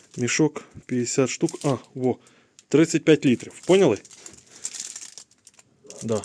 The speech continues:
тридцять п'ять літрів. Мусорний пакет на тридцять п'ять літрів. Це ось до. Що ви бачили, це якщо брати мусорний пакет на тридцять п'ять літрів,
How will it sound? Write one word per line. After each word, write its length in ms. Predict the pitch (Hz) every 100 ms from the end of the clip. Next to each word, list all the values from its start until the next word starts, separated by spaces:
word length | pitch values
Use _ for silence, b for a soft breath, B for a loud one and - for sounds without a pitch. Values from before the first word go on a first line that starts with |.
| - -
тридцять 280 | 135 135
п'ять 200 | 147 123
літрів. 300 | 127 113 139 B B B B B - - - 131
Мусорний 600 | 151 156 160 147 127 -
пакет 300 | 135 160 180
на 60 | 156
тридцять 260 | 156 -
п'ять 200 | 151 -
літрів. 260 | 123 98 90 - _ - _ _ _ _ _ _ _ - - - - B B B B
Це 260 | - 147 202
ось 220 | 190 123
до. 180 | 117 95 - B B B B B B _
Що 200 | - 131
ви 140 | 156
бачили, 500 | 151 135 110 113 98 B B B
це 120 | -
якщо 220 | 127 - 131
брати 320 | 139 135 135
мусорний 360 | 131 131 127
пакет 280 | 127 123 139
на 60 | 123
тридцять 300 | 127 - -
п'ять 200 | 123 -
літрів, 340 | 180 165 120